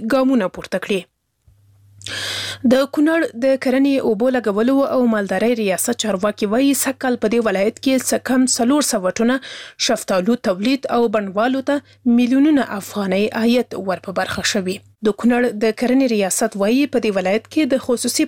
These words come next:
پانګوالو له لوري د بڼوالۍ په برخه کې د پانګونې لیوالتیا ورځ تر بلې په پراخېدو ده. د کونړ د کرنې رئیس نجیب الله عادل وویل چې د مالټې، لیمو او نارنجو ترڅنګ د کرنې ریاست په تخنیکي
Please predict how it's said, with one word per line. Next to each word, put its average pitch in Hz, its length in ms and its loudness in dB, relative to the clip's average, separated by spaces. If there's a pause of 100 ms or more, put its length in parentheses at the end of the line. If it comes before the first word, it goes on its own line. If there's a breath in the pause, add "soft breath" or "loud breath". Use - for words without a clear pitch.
پانګوالو 208 640 2
له 180 120 -8
لوري 254 220 2 (180)
د 254 80 2 (120)
بڼوالۍ 220 460 0
په 185 140 0
برخه 233 280 0
کې - 680 -2
د 226 180 4 (120)
پانګونې 214 600 0
لیوالتیا 220 460 -2
ورځ 220 240 -2 (140)
تر 226 180 0
بلې 240 240 0
په 180 160 -2
پراخېدو 190 520 -2
ده. - 80 -4 (600 loud breath)
د 233 180 4 (140)
کونړ 247 340 2 (140)
د 214 100 2 (140)
کرنې 233 340 2
رئیس 226 300 0 (140)
نجیب 190 320 -2
الله 214 420 -2
عادل 240 320 0
وویل 285 320 0
چې 311 220 -2
د 277 200 2
مالټې، 254 380 0 (160)
لیمو 220 260 2 (160)
او 214 40 2 (160)
نارنجو 233 420 2 (100)
ترڅنګ 214 480 0
د 180 100 -6
کرنې 247 280 2 (100)
ریاست 226 480 -2
په 220 180 -2
تخنیکي 254 400 -2